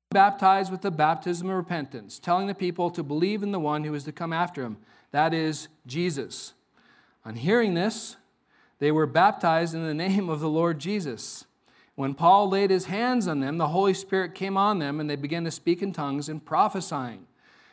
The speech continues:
There were about twelve men in all. And it just fast, we don't know, Luke doesn't tell us, but why, why twelve? You know, what, <laughs> is that a number that we're supposed to pay attention to?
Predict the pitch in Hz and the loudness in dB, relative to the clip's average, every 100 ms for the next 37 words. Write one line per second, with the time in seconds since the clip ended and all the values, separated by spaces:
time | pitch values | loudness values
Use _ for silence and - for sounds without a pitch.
0 | _ - 127 139 139 139 - 165 180 180 | _ -8 0 4 4 2 0 4 4 2
1 | - 139 147 151 151 143 _ _ _ _ | -6 -6 -4 -4 -6 -10 _ _ _ _
2 | - 131 135 151 147 110 110 127 147 160 | -8 -4 2 4 2 0 -4 -4 -4 -8
3 | - - - 220 214 - 175 196 349 185 | -8 -10 0 2 2 -2 0 2 2 2
4 | 156 165 165 156 160 180 214 190 165 165 | 2 2 0 -2 -4 -4 0 -2 -2 -2
5 | 156 170 165 156 170 180 160 180 185 - | 0 0 -2 2 4 4 4 4 2 -2
6 | 180 170 131 120 139 151 165 - 180 170 | 2 4 2 -2 -4 0 -2 -2 -8 -6
7 | 160 175 175 147 151 175 170 156 147 147 | -4 0 0 0 -4 -2 -2 -2 -2 -4
8 | 139 - 165 165 139 160 147 160 165 165 | -4 -4 -6 -6 -6 -6 -4 -6 -8 -6
9 | 170 170 165 | -2 -2 -2